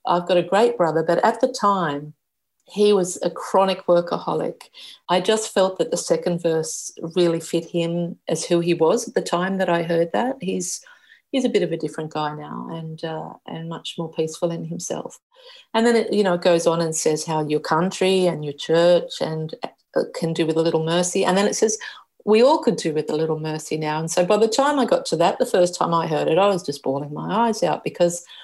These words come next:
of course, I deserve mercy. I've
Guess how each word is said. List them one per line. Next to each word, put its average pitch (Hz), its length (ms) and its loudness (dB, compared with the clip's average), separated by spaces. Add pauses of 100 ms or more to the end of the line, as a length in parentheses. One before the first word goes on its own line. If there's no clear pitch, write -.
(340)
of 226 120 2
course, 349 320 4
I 269 120 4
deserve 170 680 0
mercy. 156 500 -2
I've 254 520 2